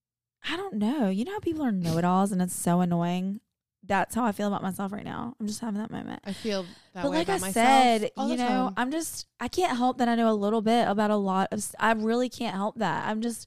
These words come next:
Speaker 1: <laughs> I'm just, here's my horn, toot, toot. No, I'm kidding, kidding, kidding, kidding.
Speaker 2: <laughs>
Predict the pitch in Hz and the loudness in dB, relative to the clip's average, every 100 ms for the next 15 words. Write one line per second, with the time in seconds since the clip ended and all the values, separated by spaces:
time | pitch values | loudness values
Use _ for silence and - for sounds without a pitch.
0 | _ - - - - - - - - 330 | _ -6 -4 -4 -4 -6 -10 0 2 2
1 | - - 415 508 - - - 640 508 - | 0 0 4 4 2 -4 -2 2 2 0
2 | - - _ - - - - - 349 349 | -6 -12 _ -18 -14 -14 -16 -6 -4 -4
3 | 359 427 453 381 370 392 - 403 294 269 | -4 -4 -4 -6 -6 -4 -2 -2 -2 -6
4 | 233 339 415 339 330 294 330 302 233 294 | -2 0 2 2 4 4 4 4 4 2
5 | - | 2